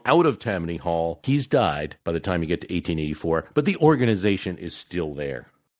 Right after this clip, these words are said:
You can accept the support of Tammany Hall as a Democrat, but it's gonna come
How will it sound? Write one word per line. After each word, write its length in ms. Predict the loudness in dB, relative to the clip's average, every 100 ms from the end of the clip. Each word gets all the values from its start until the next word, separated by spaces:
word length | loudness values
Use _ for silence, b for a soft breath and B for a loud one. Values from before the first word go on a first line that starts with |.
| _ _ _ _ _ _ _ _ _ _ _ _ 0
You 100 | 2
can 140 | 4
accept 560 | 2 0 0 0 -2 -2
the 280 | 0 -2 -8 _ -16
support 640 | -10 -10 -6 -4 -4 -8 _
of 160 | -12 -6
Tammany 360 | -2 0 0
Hall 220 | 0 0
as 120 | 0 -4
a 40 |
Democrat, 500 | -6 -6 -4 -4 -4 _ -4
but 100 | -2
it's 100 | 0
gonna 160 | 0 0
come 400 | -2 0 0